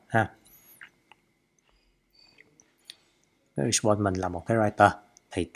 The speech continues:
mình sẽ tạo ra một cái encoder để mà mình ghi vào trong cái, ờ, response. Rồi, sau đó thì mình cứ, ờ, ghi data vào trong response. Ha, mình cứ ghi data vào, mình dùng cái encoder này,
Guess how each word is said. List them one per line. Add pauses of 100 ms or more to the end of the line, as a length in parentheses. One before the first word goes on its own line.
(140)
mình
sẽ
tạo
ra
một
cái
encoder (500)
để
mà
mình
ghi
vào
trong
cái, (360)
ờ,
response. (680)
Rồi, (400)
sau
đó
thì
mình
cứ,
ờ, (140)
ghi
data
vào (180)
trong
response. (960)
Ha, (180)
mình
cứ
ghi
data
vào, (160)
mình
dùng
cái
encoder
này,